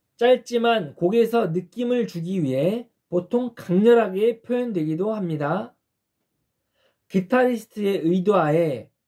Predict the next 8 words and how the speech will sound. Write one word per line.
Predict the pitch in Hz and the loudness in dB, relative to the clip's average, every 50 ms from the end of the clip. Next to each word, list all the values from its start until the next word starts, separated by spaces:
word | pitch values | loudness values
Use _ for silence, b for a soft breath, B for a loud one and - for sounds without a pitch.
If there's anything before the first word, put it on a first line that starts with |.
| _ _ _ _ | _ _ _ _
프레이즈는 | 208 226 240 240 220 185 185 180 190 190 180 151 117 - - _ _ _ _ _ _ _ _ | 0 0 2 2 0 0 0 0 0 0 -2 -4 -4 -10 -16 _ _ _ _ _ _ _ _
인스트루먼털에서는 | 180 190 220 233 226 - - 233 220 214 202 202 180 175 185 185 180 165 147 147 147 156 139 127 131 147 175 202 226 240 - - _ _ _ _ _ _ _ _ | -2 0 0 0 -2 -4 -4 -4 -2 -2 0 -2 -2 0 2 2 4 4 2 0 -4 -6 -6 -6 -4 -2 -2 -2 -2 -4 -8 -12 _ _ _ _ _ _ _ _
주 | _ - - 160 190 196 156 | _ -8 -2 -2 0 0 0
메이저 | 139 147 156 170 190 175 - 202 208 196 165 | 2 4 4 4 4 2 -2 -2 -2 -2 -2
용법으로서 | 156 156 151 165 170 147 131 127 123 117 - - 117 117 120 139 170 196 220 214 - _ _ _ _ _ _ _ _ _ _ _ | -2 -2 -2 -2 -2 -2 -2 -4 -6 -8 -10 -10 -8 -6 -4 -2 -2 -2 -4 -6 -10 _ _ _ _ _ _ _ _ _ _ _
곡을, | _ _ 143 143 147 147 160 185 208 233 240 254 269 277 - _ _ _ _ _ _ _ _ _ _ _ _ _ _ _ _ | _ _ -2 -2 0 2 4 4 4 4 4 2 -2 -8 -14 _ _ _ _ _ _ _ _ _ _ _ _ _ _ _ _
하나의 | _ _ - 240 240 240 240 233 226 202 - | _ _ -10 -8 -4 0 0 0 0 0 -2
곡을, | - 131 127 123 - _ _ _ _ - 160 151 175 202 226 254 262 262 - | -4 -4 -6 -6 -8 _ _ _ _ -8 -2 0 2 2 2 2 0 -4 -12